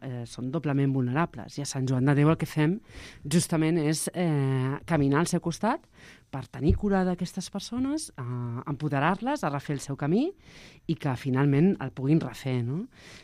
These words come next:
Llavors, eh, aquesta edició de la Magic Line, més que mai, doncs, perquè més que mai se'ns necessita, no? I més que mai,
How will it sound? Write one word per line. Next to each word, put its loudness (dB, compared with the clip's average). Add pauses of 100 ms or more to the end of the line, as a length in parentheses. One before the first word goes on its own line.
Llavors, 2
eh, -8
aquesta -2
edició 2
de 2
la 2
Magic 0
Line, 2 (500)
més 6
que -2
mai, 2
doncs, -6
perquè -10
més -6
que -6
mai 0
se'ns -4
necessita, -4
no? -8
I -2
més 0
que -4
mai, 2